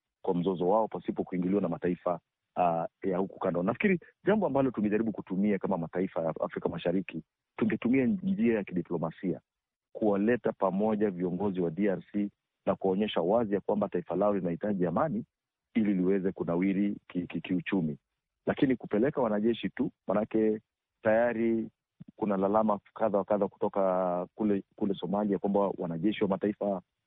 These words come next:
ah, ambayo yamehusika huko ndio wanaopora rasilimali kule, wanahusika na, na biashara haramu. Je,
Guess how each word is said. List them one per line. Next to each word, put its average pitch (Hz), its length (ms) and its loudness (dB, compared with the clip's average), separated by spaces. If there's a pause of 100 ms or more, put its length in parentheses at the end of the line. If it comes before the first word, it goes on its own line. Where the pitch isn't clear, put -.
(100)
ah, 90 180 -2
ambayo 98 220 2
yamehusika 95 460 -2
huko 101 380 0
ndio 104 200 2
wanaopora 101 640 0
rasilimali 95 520 -2
kule, 107 300 0
wanahusika 85 600 -2
na, 95 240 0 (320)
na 82 100 -2
biashara 101 500 0
haramu. 107 480 0 (300)
Je, 196 240 0